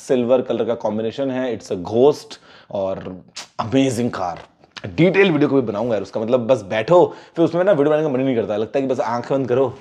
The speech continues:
और एंजॉय करते रहो। अ, नेक्स्ट इज टेक्निकल गुरुजी हाउस। घर जो है मैंने कुछ-कुछ वीडियोज़ बनाए, but I know कि हाउस टूर जो है बहुत भयंकर डिमांड पे है। शायद डिमांड पूरी हो सकती है। वैसे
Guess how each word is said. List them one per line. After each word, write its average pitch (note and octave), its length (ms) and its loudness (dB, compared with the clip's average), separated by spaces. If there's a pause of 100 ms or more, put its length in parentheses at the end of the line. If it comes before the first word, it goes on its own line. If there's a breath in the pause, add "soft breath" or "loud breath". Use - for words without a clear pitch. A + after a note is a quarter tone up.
और B2 60 -6
एंजॉय G2+ 320 -4
करते E2+ 200 -6
रहो। D#2+ 100 -10
अ, - 760 0
नेक्स्ट D#3 320 4
इज F#3 220 6
टेक्निकल D3 140 2
गुरुजी D#3 220 2
हाउस। C3 540 2 (200 soft breath)
घर D3+ 200 4
जो G3+ 140 8
है A3 60 8
मैंने G#3+ 180 2
कुछ-कुछ G3+ 280 -4
वीडियोज़ E3 340 4
बनाए, D3 220 2
but D#3+ 100 4
I D3 380 0
know D#3+ 200 4
कि - 80 -6
हाउस C3 320 0
टूर D3+ 200 2
जो C#3 220 4
है B2 60 -8
बहुत B2+ 240 4
भयंकर A#2+ 360 0
डिमांड C3 300 2
पे A#2 120 2
है। G#2 220 -4 (960)
शायद F#3 1160 0 (600)
डिमांड G#2+ 300 -6
पूरी G2+ 180 -6
हो F#2 100 -6
सकती F#2+ 280 -6
है। C#3 180 0
वैसे A2 600 0